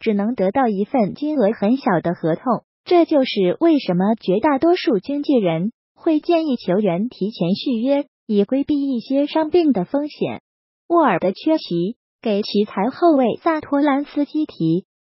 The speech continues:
供了更多的表现机会。在本赛季首发出场的二十七场比赛中，萨托兰斯基场均贡献十点四分、四点二篮板、五点七助攻。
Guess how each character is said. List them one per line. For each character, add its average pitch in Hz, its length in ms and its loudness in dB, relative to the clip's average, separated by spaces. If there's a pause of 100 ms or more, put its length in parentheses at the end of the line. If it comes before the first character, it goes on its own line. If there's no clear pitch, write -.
(360)
供 320 180 2
了 277 220 4
更 285 220 2
多 330 180 4
的 226 220 -2
表 156 220 2
现 226 280 -2
机 294 220 -2
会。 - 320 0 (500)
在 320 240 2
本 160 220 -2
赛 247 220 -2
季 262 240 0
首 160 260 0
发 277 180 -4
出 330 240 -2
场 151 240 -4
的 170 100 0
二 269 400 0
十 202 180 -4
七 - 220 -2
场 170 300 -4
比 151 180 0
赛 226 220 -2
中， 269 300 -4 (260)
萨 330 220 0
托 311 220 2
兰 208 260 2
斯 302 220 -2
基 320 200 2
场 156 340 -4
均 302 300 -2
贡 294 200 0
献 240 300 0
十 226 220 -4
点 180 200 0
四 262 220 -4
分、 294 260 0
四 370 200 0
点 185 200 2
二 320 240 0
篮 202 220 0
板、 160 280 -2
五 208 160 0
点 196 200 -4
七 294 240 -2
助 254 180 -2
攻。 262 280 0